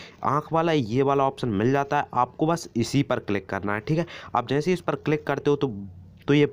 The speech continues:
पैटर्न मांगता है, जो भी आपका लॉक लगा रहता है या आपकी सेटिंग ओपन नहीं रहती तो ये ओपन करने को बोलता है, ठीक है। तो आप यहाँ जो भी लॉक डालना चाहते हो, मेरे फिंगर डाला था, मैंने डाल दिया। तो अभी ये चैट यहाँ पर नहीं रही, जो कि मैंने अमित मेहरा की चैट हाइड की थी, वो हाइड हो चुकी।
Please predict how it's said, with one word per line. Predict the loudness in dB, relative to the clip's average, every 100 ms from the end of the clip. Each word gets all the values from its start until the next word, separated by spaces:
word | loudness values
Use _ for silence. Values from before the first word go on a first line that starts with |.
| 0
पैटर्न | -4 -2 -2
मांगता | -2 0 0
है, |
जो | 0 2
भी | 2
आपका | 2 0 0
लॉक | 2 2 0
लगा | 0 0
रहता | 0 0
है | 2
या |
आपकी | 0 -2 -4
सेटिंग | -2 0 0
ओपन | 0 0 2
नहीं | 2
रहती | 2 2 0
तो | 2
ये | 4
ओपन | 4 2 0 -2
करने | -2 -2 -2
को | -2
बोलता | 0 0 0 -4
है, | -6 -14 -16 -18 -12 -4
ठीक | 0 2
है। |
तो | 2 2
आप | 2 2
यहाँ | 0 0
जो | 0 0
भी | 2
लॉक | 2 2
डालना | 2 0 0
चाहते | 0 0
हो, | 2
मेरे | 0
फिंगर | 0 -2 0
डाला | 0 0
था, | 0
मैंने | -2 -2
डाल | -2 0
दिया। | 0 -2 -6 -6 0
तो |
अभी | 2 2
ये |
चैट | 2 0 0
यहाँ | 0
पर | 0 0
नहीं | 0 2
रही, | 0
जो | 0
कि | 0
मैंने | 0 0
अमित | 0 0 2
मेहरा | 0 0
की | -2
चैट | -4 -2
हाइड | -2 -2 -2
की | -2
थी, | 0
वो | -2 -2
हाइड | 0 0 0
हो | -2
चुकी। | -2 -8